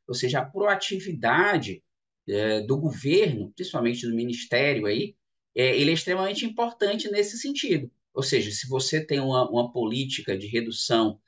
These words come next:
de tributos, se você tem, ah, uma, uma, uma, é, uma participação mais efetiva quando você observa algum setor de atividade que tá sendo impactado,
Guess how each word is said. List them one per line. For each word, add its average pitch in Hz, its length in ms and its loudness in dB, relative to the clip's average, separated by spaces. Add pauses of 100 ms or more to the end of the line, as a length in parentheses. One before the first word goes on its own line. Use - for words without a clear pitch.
(200)
de 135 140 -2
tributos, 139 720 0 (160)
se - 140 -14
você 127 300 -2
tem, 139 480 2
ah, 113 320 4
uma, 120 360 2
uma, 117 840 0
uma, 117 480 2 (420)
é, 101 600 -2 (720)
uma 110 260 -4
participação 156 920 0
mais 143 200 0
efetiva 120 760 -4
quando 127 400 2 (240)
você 110 280 -4
observa 135 540 2
algum 135 200 -2
setor 139 420 -2
de 165 80 0
atividade 139 680 0
que - 100 -20
tá 110 140 -2
sendo 127 260 -4
impactado, 131 800 0